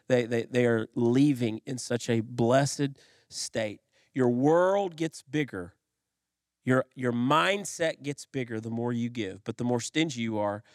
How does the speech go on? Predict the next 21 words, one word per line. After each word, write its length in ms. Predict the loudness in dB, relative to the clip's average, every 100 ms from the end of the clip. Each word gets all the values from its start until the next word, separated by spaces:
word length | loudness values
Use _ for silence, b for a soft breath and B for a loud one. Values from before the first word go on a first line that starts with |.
| b b
your 320 | -2 0 2 2
world 280 | 2 2
gets 160 | -2 -10
smaller 580 | -6 -2 0 0 -2 -8
and 140 | -14 -14
smaller 520 | -8 -6 -4 -6 -12 _
and 140 | -12 -8
smaller. 400 | -4 -4 -6 -14 B B B
All 80 | 0
right, 100 | 2
number 220 | 0 0 -2
six, 500 | -2 -4 -4 -12 -16 _
<clears throat> 960 | -8 -8 -12 _ _ _ _ _ -12 0
God 320 | 4 4 2
promises, 640 | -2 -2 -2 -6 -8 -8 -16 _ _ -2
"I 160 | 0
will 220 | -2 -6 -2
end 220 | 0 2
up 240 | 2 2 -4
with 200 | -4 -2
more 560 | 0 2 2 0 -4